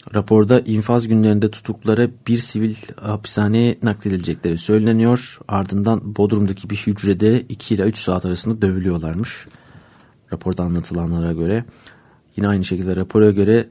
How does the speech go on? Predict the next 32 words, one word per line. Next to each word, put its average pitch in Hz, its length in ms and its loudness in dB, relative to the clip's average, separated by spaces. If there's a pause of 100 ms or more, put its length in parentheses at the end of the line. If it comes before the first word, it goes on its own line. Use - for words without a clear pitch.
daha 101 140 0
sonra 98 220 -2
gece 98 280 0
yarısı 104 400 0
gözleri 95 560 -2
bağlı 92 300 -2
bir 101 80 0
şekilde 101 400 -2
hapishanenin 101 600 -2
farklı 101 380 -6
bir 101 100 -2
yerine 95 300 0
götürülüyorlar 92 760 -2
ve 95 160 -4
boynluklarına 98 560 0
ilmik 101 340 -6
geçirilmeden 98 640 -2
dakikalar 101 440 0
önce 101 380 0 (480)
bodrum 107 300 4
katında 101 420 -2
bir 104 100 0
odada 95 420 -2
ölüme 101 260 0
mahkum 95 380 -2
edildikleri 85 500 -4
kendilerine 82 420 -4
söyleniyormuş. 87 680 -6 (1000)
İnfaz 104 340 -2
edilenlerin 101 460 0
cesetleri 101 480 -2
içinde, 104 420 -2